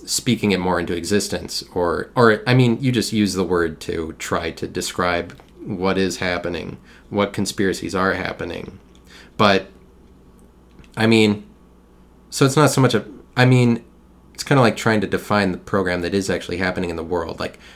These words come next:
a realm that is more mysterious, that is bo-, beyond what we know. People come up with the conspiracies, but basically analogies that delve into the supernatural, where they're like,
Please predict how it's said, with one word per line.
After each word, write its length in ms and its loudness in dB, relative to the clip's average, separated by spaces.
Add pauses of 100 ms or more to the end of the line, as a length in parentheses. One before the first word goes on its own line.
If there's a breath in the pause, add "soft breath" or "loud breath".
(120)
a 80 -4
realm 360 6
that 120 2
is 100 0
more 160 0
mysterious, 640 0
that 120 -6
is 60 -10
bo-, 260 -2
beyond 400 0
what 100 -4
we 100 -4
know. 400 -4 (420 loud breath)
People 180 4
come 160 4
up 60 2
with 80 -6
the 60 -6
conspiracies, 920 2
but 260 -4
basically 580 2 (500 loud breath)
analogies 720 4
that 160 -2
delve 240 4
into 120 2
the 80 -6
supernatural, 1000 -2 (420 loud breath)
where 140 4
they're 180 4
like, 460 -2